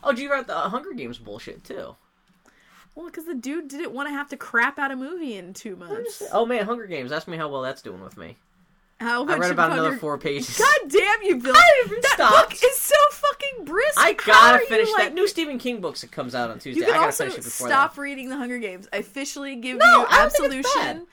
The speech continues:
Speaker 1: I wanna
Speaker 2: No,
Speaker 1: finish it.
Speaker 2: because you will not like it unless you read it to the end. And at this rate, you will read, you will not get to the end
Speaker 1: <laughs>
Speaker 2: until, like, fucking three or ten years from
Speaker 1: I'm,
Speaker 2: now.
Speaker 1: I'm three quarters from the book, uh, three through the book, and she just got to the city.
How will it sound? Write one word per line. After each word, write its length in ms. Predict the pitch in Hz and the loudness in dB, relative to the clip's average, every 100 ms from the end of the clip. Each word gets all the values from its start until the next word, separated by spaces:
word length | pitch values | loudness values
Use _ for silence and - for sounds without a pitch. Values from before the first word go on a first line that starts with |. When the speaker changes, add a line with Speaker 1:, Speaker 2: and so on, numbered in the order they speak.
| - | -6
Speaker 1:
I 60 | 175 | -4
wanna 220 | 180 359 | 0 0
Speaker 2:
No, 100 | 277 | 0
Speaker 1:
finish 240 | 214 240 - | -2 -6 -6
it. 140 | - | -4
Speaker 2:
because 320 | 330 - 320 262 | -4 -2 -4 -2
you 240 | 294 392 | 2 2
will 160 | 440 381 | 2 -2
not 320 | 339 359 - | -2 -2 -2
like 320 | 269 349 403 | -4 -4 -4
it 160 | 302 - | -6 -6
unless 360 | 294 302 370 | -6 -6 -4
you 100 | 320 | -6
read 140 | 320 311 | -6 -8
it 60 | - | -12
to 80 | |
the 120 | 285 - | -14 -8
end. 340 | 339 349 285 | -6 -6 -8
And 140 | 269 294 | -8 -8
at 120 | - | -8
this 220 | 330 - | -10 -10
rate, 240 | 320 311 294 | -8 -8 -8
you 120 | 277 | -8
will 160 | 294 285 | -8 -8
read, 360 | 294 311 311 226 | -8 -8 -10 -12
you 80 | 311 | -10
will 80 | |
not 160 | 302 320 | -8 -6
get 120 | 359 | -8
to 60 | 330 | -8
the 140 | 330 | -6
end 220 | 480 320 311 | -4 -4 -4
Speaker 1:
<laughs> 0 | |
Speaker 2:
until, 480 | 254 285 349 294 | -6 -8 -8 -8
like, 340 | 269 269 254 - | -6 -6 -6 -10
fucking 600 | - - 277 302 277 247 | -14 -10 -10 -10 -10 -10
three 480 | 262 277 277 294 294 | -10 -10 -8 -8 -8
or 160 | - 254 | -10 -12
ten 400 | - 269 262 254 | -12 -12 -10 -10
years 340 | 247 277 - | -12 -12 -10
from 120 | - | 0
Speaker 1:
I'm, 260 | 208 254 233 | 4 4 2
Speaker 2:
now. 80 | 190 | 0
Speaker 1:
I'm 100 | 240 | -2
three 180 | 269 269 | -4 -6
quarters 320 | 254 233 214 | -2 -2 -2
from 220 | 196 202 185 | -10 -12 -12
the 60 | |
book, 420 | 151 151 147 - _ _ - - - | -8 -8 -8 -12 _ _ -20 -20 -16
uh, 100 | - | -14
three 260 | 165 156 139 | -8 -8 -8
through 220 | 151 147 | -10 -8
the 40 | |
book, 300 | 127 123 123 | -6 -6 -6
and 160 | - 123 | -10 -12
she 160 | - | -12
just 180 | 127 123 | -14 -12
got 220 | 120 113 | -8 -8
to 80 | 117 | -10
the 180 | 107 98 | -14 -14
city. 380 | - 87 69 | -16 -20 -20